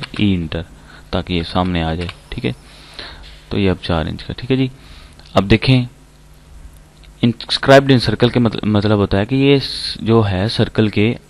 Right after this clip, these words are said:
अंदर लगेगा, ठीक है जी। तो हमें कैसे पता चलेगा, हमें कैसे पता चलेगा? हम circle लगा लेते हैं एक,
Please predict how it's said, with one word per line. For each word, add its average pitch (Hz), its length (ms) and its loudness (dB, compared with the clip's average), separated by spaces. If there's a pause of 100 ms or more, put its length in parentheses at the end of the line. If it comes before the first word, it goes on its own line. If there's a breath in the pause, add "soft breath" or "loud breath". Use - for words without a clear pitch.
(160)
अंदर 110 200 4
लगेगा, 80 440 -2 (400)
ठीक 127 120 0
है 131 80 4
जी। 120 140 0 (680 loud breath)
तो 131 80 8 (120)
हमें 113 240 6
कैसे 135 240 4
पता 90 200 4
चलेगा, 85 360 -2
हमें 92 280 0
कैसे 110 260 0
पता 107 180 2
चलेगा? 104 220 0
हम 98 100 0
circle 104 300 2
लगा 110 160 6
लेते 113 240 4
हैं 110 80 2
एक, 104 80 -4